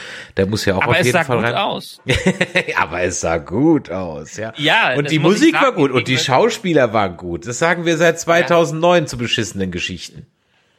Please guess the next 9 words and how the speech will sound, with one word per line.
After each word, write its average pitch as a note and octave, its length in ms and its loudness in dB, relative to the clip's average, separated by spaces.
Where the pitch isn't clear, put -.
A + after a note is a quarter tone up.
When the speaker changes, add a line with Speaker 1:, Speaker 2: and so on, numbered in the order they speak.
Speaker 2:
Ja, E3 260 0
aber E3+ 180 0
hier F3+ 320 -2
muss F#3+ 260 -2
ich's F#3 140 -2
noch E3+ 100 2
mal E3+ 140 2
betonen, D3+ 540 0
die C3+ 520 -2